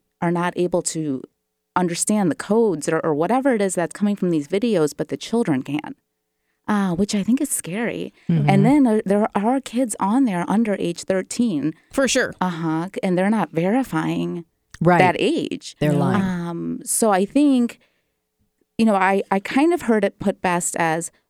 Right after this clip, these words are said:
Speaker 1: putting your child in a glass box so they can see everything that's being put out, even though your privacy setting is saying that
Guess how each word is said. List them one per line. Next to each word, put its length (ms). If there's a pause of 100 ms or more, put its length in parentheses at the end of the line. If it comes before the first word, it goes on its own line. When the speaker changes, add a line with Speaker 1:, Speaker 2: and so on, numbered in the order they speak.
Speaker 1:
putting 300
your 140
child 360
in 100
a 60
glass 400
box 560 (680)
so 560 (240)
they 220
can 180
see 240
everything 600 (140)
that's 240
being 200
put 280
out, 380 (460)
even 280
though 400
your 240
privacy 440
setting 340
is 120
saying 400 (440)
that 580